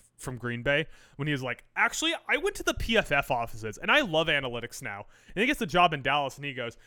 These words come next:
"You know what I think we should do is just hand the ball off to Ezekiel Elliott on every first down." This man, now calling plays for the team, Kellen Moore, widely regarded as a young, up-and-coming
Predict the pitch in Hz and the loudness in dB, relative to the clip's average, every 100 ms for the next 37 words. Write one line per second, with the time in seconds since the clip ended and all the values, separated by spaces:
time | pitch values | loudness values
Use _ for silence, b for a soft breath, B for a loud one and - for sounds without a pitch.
0 | b 190 294 330 247 254 247 - 233 247 | b 0 2 2 0 -2 -6 -6 -2 0
1 | 202 147 180 190 190 170 170 160 - 143 | 0 0 0 2 0 2 4 4 2 0
2 | 127 143 139 127 123 117 117 120 131 117 | 0 -2 0 0 -2 -4 -6 -6 -8 -8
3 | 117 110 107 127 _ _ _ _ _ _ | -4 -4 -4 -12 _ _ _ _ _ _
4 | _ _ _ b b b b b b b | _ _ _ b b b b b b b
5 | 139 - 233 208 156 139 - _ _ _ | -2 -2 2 2 2 -2 -12 _ _ _
6 | _ _ _ _ 135 175 190 120 107 110 | _ _ _ _ -2 4 4 2 -4 -12
7 | - _ _ _ _ _ _ _ - 160 | -18 _ _ _ _ _ _ _ -2 4
8 | 214 320 277 226 196 190 160 143 131 110 | 6 6 2 0 0 0 -4 -4 -4 -6
9 | - 190 233 294 208 139 110 107 - _ | -6 2 4 4 -2 -8 -8 -10 -14 _
10 | - 151 208 208 196 175 165 165 147 131 | -4 2 2 2 0 2 2 4 2 2
11 | 147 143 123 143 156 160 156 - _ _ | 0 0 2 4 4 4 -8 -14 _ _
12 | _ _ _ _ _ _ 165 175 156 135 | _ _ _ _ _ _ -2 0 -4 -6
13 | 160 151 139 131 135 | -2 0 0 -2 -8